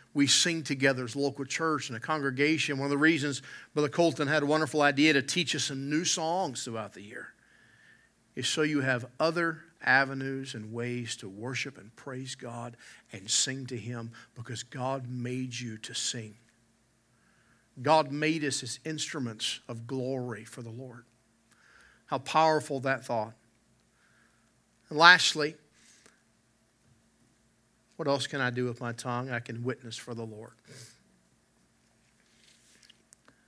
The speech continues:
We don't see that specific teaching in the book of James. However, we see it all throughout Scripture, and I,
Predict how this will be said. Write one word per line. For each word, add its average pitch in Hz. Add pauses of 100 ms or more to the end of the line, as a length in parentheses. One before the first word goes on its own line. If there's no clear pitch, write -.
(600)
We 147
don't 135
see 147
that 139
specific 131
teaching 143
in 127
the 127
book 120
of 127
James. 143
However, 117
we 123
see 131
it 123
all 120
throughout 117
Scripture, 127
and 110
I, 110